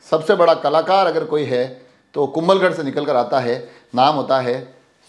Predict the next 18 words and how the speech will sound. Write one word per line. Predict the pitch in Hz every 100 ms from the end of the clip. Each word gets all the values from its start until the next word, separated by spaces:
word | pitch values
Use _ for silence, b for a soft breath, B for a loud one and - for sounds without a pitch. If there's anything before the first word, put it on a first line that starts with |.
| -
सुरेंद्र | 147 156 151
सिंह | 135 127 143 - - _ _ _ _ _ -
राठौड़। | 104 - 127 107 85 - _ B B B -
जी | 147
हाँ, | 214 170 104 - - _ _
चुनाव | 156 170 202 190
मतदान | 175 196 208
के | 208
बाद | 185 190 190 180 -
परिणामों | 160 175 196 214 214 214
के | 175 185 196
पश्चात | 196 190 160 - 202 202 214
जो | 180 175 170
मैं | 165
विश्लेषण | 147 151 175 180 160
कर | 135
रहा | 143
हूँ, | 147 120 117 120